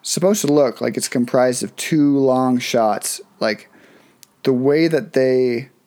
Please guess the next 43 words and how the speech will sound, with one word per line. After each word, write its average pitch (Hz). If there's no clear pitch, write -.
made 131
this 139
film, 120
the 131
techniques, -
the, 104
the -
technical 135
side 127
of 123
it, 113
the 120
mechanics, 139
the 135
cinematography 135
is 113
astounding. 117
It 135
is 123
amazing 113
what 123
they 117
did 117
with 117
this 110
film. 110
Um, 127
the 156
only 214
reason 180
I 147
think 156
I 139
bumped 147
it 147
out 147
was 131
because 135
it -
was 127
not 143
quite 147
as, 131